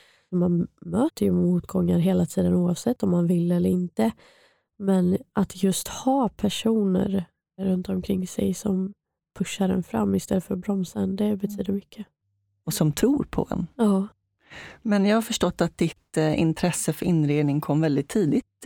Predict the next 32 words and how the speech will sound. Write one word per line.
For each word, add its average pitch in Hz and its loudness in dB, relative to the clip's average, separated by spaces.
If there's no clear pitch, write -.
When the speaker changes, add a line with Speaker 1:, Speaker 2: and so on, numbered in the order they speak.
Speaker 2:
i 214 2
Speaker 1:
Mm. 226 4
Speaker 2:
livet. 247 0
Speaker 1:
Ja, 262 4
alltså 226 4
jag 208 6
minns 240 4
ju 190 4
när 208 4
vi 196 4
bodde 220 2
i 285 4
Tranås 208 2
så 180 4
i, 190 4
i 208 4
mitt 196 0
rum 262 4
så 185 2
hade 190 2
jag 190 2
en 180 4
matta 220 0
med 208 4
en 190 4
massa 185 0
fina, 180 0
härliga, 180 2
ja, - 2
men 196 6
färgglada 185 4
färger. 180 2